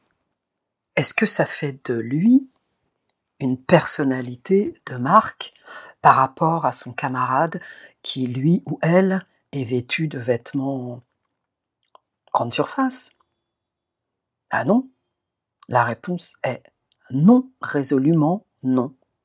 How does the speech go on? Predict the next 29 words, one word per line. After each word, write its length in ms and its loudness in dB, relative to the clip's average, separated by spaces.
Et 80 12
pourtant, 360 -4
on 60 -4
le 80 -4
sait 160 -2
bien, 260 -2
en 100 -4
tous 120 -4
les 120 -2
cas, 340 -2
je 120 -8
l'ai 140 -4
testé, 460 2
tu 140 -12
l'as 140 -8
probablement 560 -8
testé. 400 -6
Tiens, 120 4
d'ailleurs, 280 8
j'aimerais 260 -2
bien 180 -2
que 60 -18
tu 160 -6
me 40 -2
dises, 260 -8
toi, 160 -2
comment, 520 -8
comment 280 0
tu, 360 -12